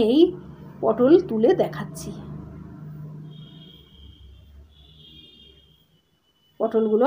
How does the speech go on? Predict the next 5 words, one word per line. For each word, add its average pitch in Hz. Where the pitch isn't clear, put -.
আমি 330
তুলে 220
দেখাচ্ছি। -
দেখো, -
তিনটে 381